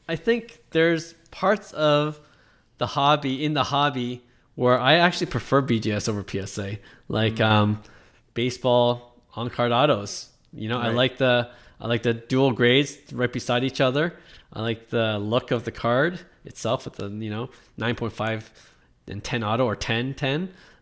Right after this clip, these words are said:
Speaker 1: Looks pretty sweet. So there's instances already where I feel like B G S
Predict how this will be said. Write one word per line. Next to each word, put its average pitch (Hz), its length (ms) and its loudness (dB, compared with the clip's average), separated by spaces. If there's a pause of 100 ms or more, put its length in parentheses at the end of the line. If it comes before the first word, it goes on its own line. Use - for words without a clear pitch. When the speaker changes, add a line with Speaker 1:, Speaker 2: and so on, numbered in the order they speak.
(220)
Speaker 1:
Looks 104 220 -8
pretty 123 280 -4
sweet. 113 420 -4
So 123 420 4 (360)
there's 151 220 6
instances 156 500 0
already 123 460 4
where 110 160 -2
I 107 120 0
feel 117 240 -2
like 123 240 -2
B 117 140 0
G 113 160 -2
S 113 320 -2